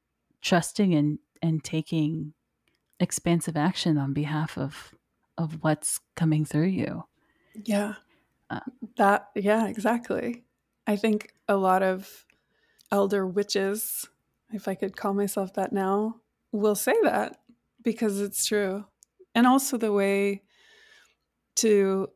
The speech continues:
Speaker 2: become an artist is to trust the ideas that are coming through you and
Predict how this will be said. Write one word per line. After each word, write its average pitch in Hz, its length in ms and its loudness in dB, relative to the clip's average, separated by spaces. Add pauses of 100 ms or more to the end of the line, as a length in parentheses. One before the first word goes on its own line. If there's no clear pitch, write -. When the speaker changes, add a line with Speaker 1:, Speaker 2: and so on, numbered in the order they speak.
Speaker 2:
become 196 320 -2
an 185 80 0
artist - 760 -2 (600)
is 190 580 4 (340)
to 196 160 -4
trust - 840 2 (480)
the 196 520 0 (560)
ideas 196 440 2
that 190 140 0
are 185 80 0
coming 190 400 -2
through 196 240 -2
you 196 520 -2 (1000)
and 196 560 2